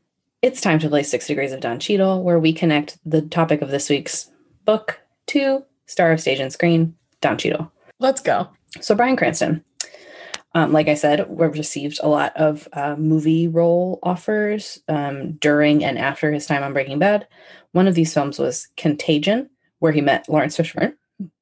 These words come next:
Speaker 1: Another person in Contagion is Matt Damon. Matt Damon, of course, is in the Ocean's movies with Don Cheadle.
Speaker 2: Fantastic. All right.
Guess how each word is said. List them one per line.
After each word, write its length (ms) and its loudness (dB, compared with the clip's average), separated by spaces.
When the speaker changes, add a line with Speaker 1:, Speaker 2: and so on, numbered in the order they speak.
Speaker 1:
Another 240 2
person 240 0
in 80 4
Contagion 520 2
is 440 -4
Matt 200 -2
Damon. 340 -2
Matt 160 2
Damon, 220 2
of 100 -6
course, 320 -2
is 140 -4
in 100 -4
the 140 2
Ocean's 320 -2
movies 440 -2
with 200 -2
Don 160 -2
Cheadle. 300 -4
Speaker 2:
Fantastic. 1040 0
All 180 2
right. 220 -2